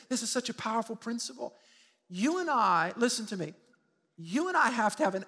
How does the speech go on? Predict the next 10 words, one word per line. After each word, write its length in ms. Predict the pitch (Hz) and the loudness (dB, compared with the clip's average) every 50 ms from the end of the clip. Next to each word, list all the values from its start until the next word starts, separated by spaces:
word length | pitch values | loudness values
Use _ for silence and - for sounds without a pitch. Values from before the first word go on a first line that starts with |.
| - - | -6 -2
accurate 600 | 185 202 220 247 269 262 - 302 302 294 285 - - | 2 4 4 4 2 0 -4 -8 -8 -8 -8 -6 -6
assessment 880 | 196 175 - - - - 247 240 240 - - - - 208 175 160 165 - - | -6 -4 -4 -4 -2 0 0 0 0 -2 -4 -8 -8 -8 -8 -8 -8 -8 -4
of 220 | - 180 165 175 - | -4 -4 -2 0 2
God's 320 | 196 180 180 180 180 - | 2 2 2 0 -2 -8
wiring 680 | 135 139 156 165 170 185 196 196 185 170 156 143 156 - - | -8 -4 0 2 4 4 4 4 2 0 -2 -6 -10 -14 -14
in 60 | - | -10
our 140 | 165 151 147 | -8 -8 -6
lives 340 | 147 147 139 135 139 - - | -4 -4 -4 -4 -4 -6 -12
as 160 | 147 - - | -16 -14 -10
well. 240 | 147 139 127 117 | -10 -10 -10 -10